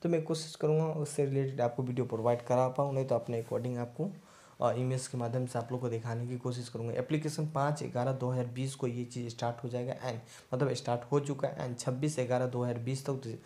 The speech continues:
अ, आराम से फॉर्म फिल कीजिएगा। But कोई नहीं, मैं आपको ये भी बोल सकता हूँ, सजेस्ट दे सकता हूँ कि फॉर्म फिल करके टेंशन फ्री कर ले, वही अच्छा है। छः सौ रुपये एप्लीकेशन फ़ी, छः सौ रुपये है गैस, काफ़ी ज़्यादा फॉर्म फीस है मतलब।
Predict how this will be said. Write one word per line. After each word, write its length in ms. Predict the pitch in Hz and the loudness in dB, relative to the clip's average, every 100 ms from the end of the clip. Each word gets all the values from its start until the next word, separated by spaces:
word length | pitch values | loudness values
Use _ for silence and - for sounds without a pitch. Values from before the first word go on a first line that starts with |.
| - - - - - | -16 -16 -16 -6 4
अ, 20 | |
आराम 440 | 110 110 156 185 | 6 8 10 8
से 120 | - 208 | 6 2
फॉर्म 240 | - 170 | 6 6
फिल 160 | 170 160 | 6 2
कीजिएगा। 280 | 156 170 165 | 6 6 6
But 160 | 143 | 4
कोई 160 | - 151 | 4 2
नहीं, 100 | 160 | 4
मैं 180 | 147 135 | 4 4
आपको 280 | 131 - | 2 2
ये 160 | 139 127 | 2 4
भी 80 | 139 | 4
बोल 180 | 139 139 | 4 2
सकता 300 | 139 135 135 | 0 0 2
हूँ, 180 | 147 147 | 4 2
सजेस्ट 440 | 139 120 135 - | 0 -2 -2 2
दे 100 | 139 | 0
सकता 240 | 131 135 | 2 0
हूँ 100 | 147 147 | -2 -2
कि 60 | |
फॉर्म 280 | 135 139 135 | 0 2 2
फिल 180 | 135 127 | 0 0
करके 240 | 127 131 | 0 0
टेंशन 340 | 131 123 123 120 | 0 0 0 -4
फ्री 200 | 127 127 | -2 2
कर 160 | 127 | 4
ले, 80 | 123 | 4
वही 220 | 117 127 | 4 2
अच्छा 220 | 127 - | 2 -2
है। 80 | 139 147 - - - | -4 -4 -8 -14 -6
छः 200 | - 151 | 2 2
सौ 160 | 156 147 | 4 -2
रुपये 200 | 143 131 | -2 -6
एप्लीकेशन 480 | - 135 135 139 | -6 -10 -6 -4
फ़ी, 160 | 127 127 | -2 -4
छः 240 | - 131 | -4 -4
सौ 180 | 127 139 | -2 -2
रुपये 200 | 135 131 | -2 -2
है 140 | 131 147 - - - - 151 127 | -4 -8 -12 -14 -12 -12 -8 0
गैस, 180 | 127 | 0
काफ़ी 260 | - 117 127 | 0 -2 2
ज़्यादा 200 | 120 135 | 0 0
फॉर्म 280 | 135 127 127 | 2 2 2
फीस 280 | 127 131 - | 0 -4 -2
है 140 | 147 151 | -2 0
मतलब। 300 | 123 120 | -2 -2